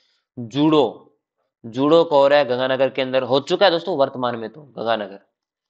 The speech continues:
और जूडो के अंदर किसने दोस्तों राजस्थान का जो अपने पदक जीता है दोस्तों, कौन थे? मैंने करंट अफेयर के अंदर करवाया था ना।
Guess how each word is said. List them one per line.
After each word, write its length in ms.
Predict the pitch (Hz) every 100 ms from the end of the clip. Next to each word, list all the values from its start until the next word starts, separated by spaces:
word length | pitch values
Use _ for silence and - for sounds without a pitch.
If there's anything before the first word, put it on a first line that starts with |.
| _ _ -
और 100 | 127
जूडो 300 | 131 151 175
के 100 | 175
अंदर 180 | 165 165
किसने 320 | 190 175 185
दोस्तों 260 | 165 165
राजस्थान 420 | 156 127 127 151 147
का 160 | 147
जो 140 | 139 139 139
अपने 280 | 131 120 127
पदक 260 | 123 135
जीता 240 | 139 131 139
है 60 |
दोस्तों, 260 | 127 127 139
कौन 280 | - 139 135
थे? 60 | 139
मैंने 220 | 123 127
करंट 400 | 123 - 135 135
अफेयर 200 | 135 135
के 120 | 143
अंदर 220 | 131 135
करवाया 340 | - 131 139 156
था 140 | 156
ना। 120 | 120